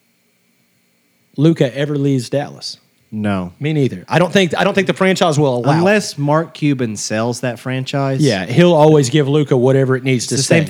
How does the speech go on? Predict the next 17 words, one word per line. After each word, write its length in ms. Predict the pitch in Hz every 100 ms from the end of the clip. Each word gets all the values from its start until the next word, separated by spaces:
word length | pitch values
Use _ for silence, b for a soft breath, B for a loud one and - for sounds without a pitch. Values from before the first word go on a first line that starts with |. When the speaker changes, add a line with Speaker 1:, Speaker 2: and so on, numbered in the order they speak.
| 156
Speaker 2:
thing 60 |
with 140 | 139 120
Dirk 260 | 127 120
Nowitzki. 480 | 120 113 110 - 104
He 100 | 107
was 160 | 113 113
Speaker 1:
Yeah. 80 | 117
Speaker 2:
never 140 | 113
gonna 160 | 113 107
let 200 | 104 101
Dirk 220 | 110 110
go. 240 | 113 110
After 320 | 104 131 -
he 160 | 135 143
lost 320 | 135 127 123
Steve 280 | - 135 120
Nash, 500 | 123 123 135 - -